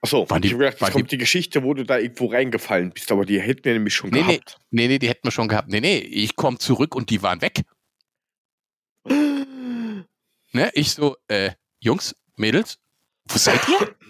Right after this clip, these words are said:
Speaker 2: Und stand ich da in München, hatte mein Handy noch an, dachte, "Okay, dann ruf ich ihn mal schnell an." Ruf ihn an, sag, "Ey, Thomas, wo bist du?" Der so, "Wir sind schon im Taxi, nehmen den Klackakku alle." Ich so, Ähm,
Speaker 1: Super.
Speaker 2: du hast meinen Rucksack,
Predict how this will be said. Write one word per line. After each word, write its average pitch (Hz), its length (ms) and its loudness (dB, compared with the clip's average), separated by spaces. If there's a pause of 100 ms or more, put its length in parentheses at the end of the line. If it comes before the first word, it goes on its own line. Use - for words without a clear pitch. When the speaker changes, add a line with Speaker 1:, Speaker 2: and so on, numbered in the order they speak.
(320)
Speaker 2:
Und - 100 -2
stand 131 300 0
ich 127 80 -2
da 131 120 2
in 110 120 0
München, 120 280 0
hatte 165 140 2
mein 165 160 2
Handy 147 220 2
noch 220 160 2
an, 220 100 0
dachte, 196 240 -2
"Okay, 160 300 2
dann 135 120 0
ruf 160 200 2
ich 156 80 -6
ihn 170 80 2
mal 147 100 2
schnell 139 220 -2
an." 92 180 -2 (480)
Ruf 127 160 4
ihn 123 120 0
an, 139 100 0
sag, 165 160 0 (180)
"Ey, 214 140 2
Thomas, 240 360 -8
wo 156 120 -2
bist - 300 0
du?" 113 180 4 (340)
Der 143 140 2
so, 190 120 0 (280)
"Wir 175 140 4
sind 254 200 -12
schon 294 160 0
im 226 180 -6
Taxi, 233 360 -2
nehmen 180 180 -6
den 175 120 -2
Klackakku - 540 -2
alle." 80 200 0 (200)
Ich - 160 -4
so, - 160 0 (1900)
Ähm, 85 280 4
Speaker 1:
Super. 120 500 0 (680)
Speaker 2:
du - 120 -10
hast - 160 -10
meinen 82 140 -4
Rucksack, - 440 0